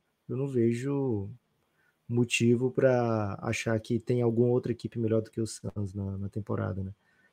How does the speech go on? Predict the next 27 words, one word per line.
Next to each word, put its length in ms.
É, 160
ou 300
alguma 260
outra 240
equipe 280
que 140
vai 200
chegar 260
ao 80
final 240
da 80
temporada 480
com 80
mais 160
chance 280
de 60
ser 100
campeão 300
do 80
que 80
o 80
Suns. 420
Então, 260
assim, 320
pra 160
mim, 580
um, 580